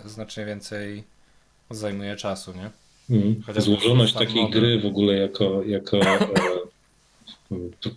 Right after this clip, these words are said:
Speaker 2: programu w zasadzie, nie? No bo
Speaker 1: Mhm.
Speaker 2: to, e, stworzenie tych wszystkich, e, wszystkich asetów, już nie mówiąc o tym, że, że o tym całym środowisku, w którym się wszystkie umieszcza,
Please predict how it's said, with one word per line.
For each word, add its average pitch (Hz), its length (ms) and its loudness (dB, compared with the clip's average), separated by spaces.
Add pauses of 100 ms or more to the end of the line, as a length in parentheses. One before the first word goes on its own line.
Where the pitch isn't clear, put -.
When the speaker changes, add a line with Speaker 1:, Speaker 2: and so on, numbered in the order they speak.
Speaker 2:
programu 117 500 4
w 90 60 -2
zasadzie, 90 540 -4
nie? 95 220 2
No 104 100 4
bo 101 100 0
Speaker 1:
Mhm. 104 260 -2 (800)
Speaker 2:
to, 104 60 2
e, 95 100 2
stworzenie 107 540 2
tych 104 140 -4
wszystkich, 104 440 -2
e, 95 260 0
wszystkich 104 380 -4
asetów, 101 520 2
już 98 340 -4
nie 98 80 -2
mówiąc 95 300 -2
o 98 60 -2
tym, 95 360 -4
że, 98 280 -8
że 92 160 -8
o 90 240 -8
tym 95 180 -14
całym 92 260 -2
środowisku, 107 600 0
w 107 80 -4
którym 90 220 -4
się 90 400 0
wszystkie - 360 -6
umieszcza, 95 680 -2